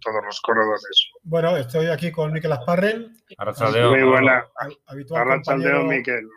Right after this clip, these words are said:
Speaker 2: en La Grupeta Habla. Y bueno, para, para empezar, eh, ¿cómo estás viendo la etapa a falta de, de veintiocho kilómetros para que se llegue a meta?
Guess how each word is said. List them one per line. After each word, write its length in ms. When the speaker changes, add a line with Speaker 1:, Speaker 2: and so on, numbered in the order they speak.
Speaker 2:
en 80
La 100
Grupeta 340
Habla. 400
Y 140
bueno, 280
para, 380
para 200
empezar, 500
eh, 520
¿cómo 200
estás 240
viendo 200
la 100
etapa 360
a 60
falta 340
de, 320
de 80
veintiocho 460
kilómetros 600
para 380
que 260
se 180
llegue 180
a 60
meta? 320